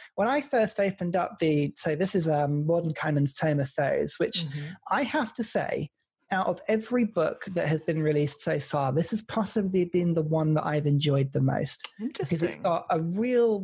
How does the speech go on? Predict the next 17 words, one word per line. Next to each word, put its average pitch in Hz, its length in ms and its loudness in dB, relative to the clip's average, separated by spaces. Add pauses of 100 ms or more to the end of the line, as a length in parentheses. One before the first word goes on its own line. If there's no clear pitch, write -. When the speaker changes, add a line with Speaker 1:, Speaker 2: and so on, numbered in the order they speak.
Speaker 1:
real 175 640 2 (440)
just 196 400 -2 (760)
dump 180 400 -2 (220)
of, 165 400 0
of, 180 340 0
Speaker 2:
<laughs> 294 160 -6
Speaker 1:
uh, 294 260 -4 (220)
all 277 280 2
kinds 208 380 0
of 151 100 -4
lore 156 480 2
and 151 100 0
all 196 100 2
kinds 175 380 2
of, 156 120 0
like, 143 180 0
world 160 420 2